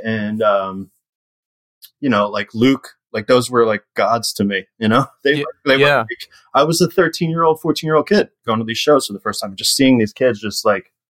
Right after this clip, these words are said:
Speaker 1: not give a shit about what anybody else thought and just doing what they felt they wanted to do and that, that they enjoyed, you know? And it seemed like they really enjoyed it. I didn't have anything like that in my life, you know? Something like a, a community like that.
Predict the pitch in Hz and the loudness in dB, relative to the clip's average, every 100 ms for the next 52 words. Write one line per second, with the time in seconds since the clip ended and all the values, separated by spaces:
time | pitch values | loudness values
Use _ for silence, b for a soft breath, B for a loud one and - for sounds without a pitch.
0 | _ _ _ 160 185 - 190 175 - 185 | _ _ _ -2 0 2 0 2 0 2
1 | 175 151 156 147 135 147 151 156 143 147 | 0 2 2 2 -2 -6 -4 -4 -4 -4
2 | 139 139 156 147 120 123 120 - 139 147 | -2 0 2 2 2 -4 -6 -4 2 2
3 | 135 131 123 120 - 123 - 127 113 - | 2 0 -2 -4 -6 -8 -2 0 0 -2
4 | _ _ - 117 117 110 107 104 120 135 | _ _ -2 0 0 -2 -4 -4 2 2
5 | 113 104 101 - 107 - 120 104 110 117 | 2 0 -6 -10 -6 0 2 2 2 2
6 | 117 98 95 117 139 _ - 113 110 - | 2 0 -2 -2 -4 _ -6 -4 -2 2
7 | 147 117 110 107 110 107 113 104 104 135 | 4 2 0 -2 -2 -2 -2 -2 0 -2
8 | 127 117 135 127 101 98 92 92 95 87 | -4 -4 -2 0 -2 -4 -14 -4 -4 -4
9 | 85 85 - - 92 90 113 _ _ _ | -12 -16 -20 -12 -6 -4 -4 _ _ _
10 | _ _ - - 120 113 107 101 - 95 | _ _ -8 -2 0 2 2 0 -2 -2
11 | 95 80 101 - 101 107 95 85 78 - | -2 -6 -10 -4 0 0 -2 -10 -20 -10
12 | - 73 | -4 -4